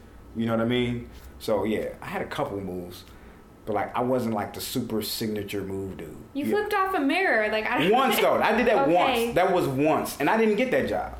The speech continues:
Speaker 2: Oh.
Speaker 1: I flipped off a mirror one time and I didn't get the job. It was cool to have all my homies talking about how I killed the audition and did that shit. You know what I'm saying? But,
Speaker 2: Mm-hmm.
Speaker 1: like, I never, I never, I didn't get that job.
Speaker 2: What's the best piece of advice you were given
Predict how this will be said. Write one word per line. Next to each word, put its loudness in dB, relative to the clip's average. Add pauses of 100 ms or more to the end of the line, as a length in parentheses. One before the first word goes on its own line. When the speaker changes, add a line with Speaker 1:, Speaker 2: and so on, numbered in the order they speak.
(200)
Speaker 2:
Oh. -4 (200)
Speaker 1:
I 0
flipped 2
off 2
a -2
mirror 4
one 2
time 0
and 2
I 4
didn't 0
get -2
the -2
job. 0 (520)
It 4
was 4
cool 0
to 4
have 2
all 2
my 2
homies 0
talking 2
about 0
how 0
I 0
killed -2
the 0
audition -2
and -4
did -4
that -4
shit. -4
You 0
know 2
what 2
I'm 2
saying? 0
But, 2
Speaker 2:
Mm-hmm. 0
Speaker 1:
like, -2
I 0
never, 0 (840)
I -2
never, 0 (340)
I -4
didn't -2
get -4
that -6
job. -8 (580)
Speaker 2:
What's 0
the -2
best 0
piece -2
of -2
advice -2
you 0
were 0
given -4